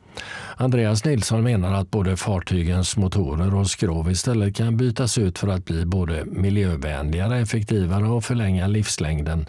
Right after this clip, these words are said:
och att man därefter bör kolla på nya, mer avancerade fartyg.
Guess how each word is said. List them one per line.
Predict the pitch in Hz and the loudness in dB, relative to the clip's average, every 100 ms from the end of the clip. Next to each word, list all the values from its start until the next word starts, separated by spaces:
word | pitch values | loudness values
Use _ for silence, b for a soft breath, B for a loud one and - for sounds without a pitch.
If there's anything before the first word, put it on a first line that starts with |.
| B B B B B B | B B B B B B
och | 131 127 123 - 117 | 0 2 0 0 -2
att | 110 | 0
man | 117 117 | 0 2
därefter | 107 95 98 95 - 95 | 2 2 2 0 0 0
bör | 85 95 90 | 2 0 0
kolla | 101 95 82 | 0 0 0
på | 87 | 0
nya, | 87 92 80 80 | 0 2 0 0
mer | 90 87 98 | 0 2 0
avancerade | 95 101 101 92 76 76 76 | 0 0 0 0 -2 -4 -6
fartyg. | - 73 - 62 - | -6 -6 -6 -8 -8